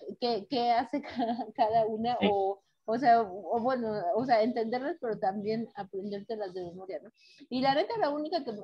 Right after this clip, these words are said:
Speaker 1: de las que me pude, eh, aprender fue la de Rico y la de Precision, porque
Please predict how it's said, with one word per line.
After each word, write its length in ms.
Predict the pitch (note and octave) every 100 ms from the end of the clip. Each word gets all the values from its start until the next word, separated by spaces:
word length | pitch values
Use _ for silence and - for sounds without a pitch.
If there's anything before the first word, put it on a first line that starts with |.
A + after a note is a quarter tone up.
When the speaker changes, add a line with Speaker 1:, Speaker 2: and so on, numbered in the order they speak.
| -
Speaker 1:
de 220 | G3 A3
las 180 | G#3 B3
que 100 | -
me 140 | A3
pude, 460 | G#3+ - C4 C4 C#4 - _ -
eh, 720 | G3+ G#3 G3+ G3 G3 G3 A#3 G#3+ - _
aprender 720 | G#3+ G#3+ C4+ A3+ A3+ A#3+ F#4+ - _ _
fue 160 | C4
la 140 | C4+ D4+
de 180 | D4 A3
Rico 680 | A#3 B3 - C4 D4 A4 - _ -
y 100 | A#3+
la 200 | B3 A#3
de 180 | A3 G#3
Precision, 920 | G#3 G3+ A3 - C4+ C#4+ A#3+ F3+ G#3+ _ _ _ _ -
porque 540 | B3 A#3 A#3 A#3 A3